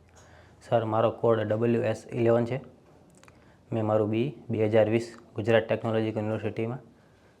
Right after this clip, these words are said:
with distinction કમ્પ્લીટ કર્યું છે. ત્યારબાદ હું ટુ થાઉઝન્ડ ટ્વેન્ટી ગેટ પાસ આઉટ છું. સર, apart from academics, અ, હું સિંગિંગમાં મને રસ છે, but તેના માટે કોઈ પ્રોફેશનલ ટ્રેનિંગ કે એવું કરેલ નથી.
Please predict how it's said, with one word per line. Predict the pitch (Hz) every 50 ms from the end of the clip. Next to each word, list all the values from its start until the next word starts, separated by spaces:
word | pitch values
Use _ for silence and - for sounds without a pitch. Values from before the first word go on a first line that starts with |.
| _ -
with | 120 117 - 120
distinction | 117 113 - - 117 117 - 117 104
કમ્પ્લીટ | 101 110 110 117 117 113 117
કર્યું | 117 117 117
છે. | 117 - 147 - - _ _ - _ - - _ _ _
ત્યારબાદ | - 110 110 110 110 107 107 107 107
હું | 107 104 107 107 107 104 101 - - - _ -
ટુ | 123 113
થાઉઝન્ડ | 110 110 113 107 107
ટ્વેન્ટી | - 120 117 110 110 104
ગેટ | 107 117 110 113 -
પાસ | 117 107 -
આઉટ | 117 117 117 -
છું. | - - 139 - - - _ _ _ _ _ _ _ _ _ - - _ _ - - _ _ _ _ _ _ - 110 107
સર, | - - 113 110 113 110 110 107 107 107 - - - - - -
apart | 123 120 - 131 123 123 - 131
from | 123 117 120 117
academics, | 127 123 123 120 123 120 - - - 120
અ, | 117 117 117 110 - - - - - - - - - -
હું | 123 120 120 117 117 117 - - - - - -
સિંગિંગમાં | 123 123 123 123 127 127 123 127 123 123 123
મને | 120 120 117 113 - - -
રસ | 113 113 113 -
છે, | - - 135 143 - - - _ _ - - - - _ _ - 117
but | 113 107
તેના | 104 - 120 120 117
માટે | 117 113 110 113
કોઈ | 113 - 110
પ્રોફેશનલ | 101 - 110 107 - 123 117 - 120 117 117
ટ્રેનિંગ | 117 - - - 113 113 113 113
કે | 107 110
એવું | 110 104 104
કરેલ | 110 107 107 107
નથી. | 107 110 - - 101